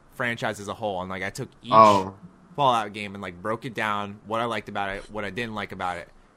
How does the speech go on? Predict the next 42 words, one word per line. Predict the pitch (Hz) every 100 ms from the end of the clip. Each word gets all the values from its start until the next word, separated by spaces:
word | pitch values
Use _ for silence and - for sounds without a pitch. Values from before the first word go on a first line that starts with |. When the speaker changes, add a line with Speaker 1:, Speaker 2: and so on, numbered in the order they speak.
| - - -
Speaker 1:
And | 113
the | 107
point | 160 160 151
of |
the |
video | 131 123 113 110
was | 107
to | -
say | 113 123 107 104
that | 98 92 -
each | 117 131
developer | - 127 120 117 123
clearly | - 123 120 127
had | 123
their | 107 101
own | 107 139
vision, | 135 123 127 117
their | 98 101
own | 120
stance | - 127 120 127
on |
the | 117
franchise, | - 110 107 110 92
where | 98 101
it | 110
should | 120 110
go. | 104 101
They | 98
didn't | 98
know | 101
if | 101
they | 107
were | 98
working | 95 - 104
on | 98
it | 92
next | 101 -
again | 101 98 95
or |
anything | 95 92 98
like | 92 90
that. | 98 92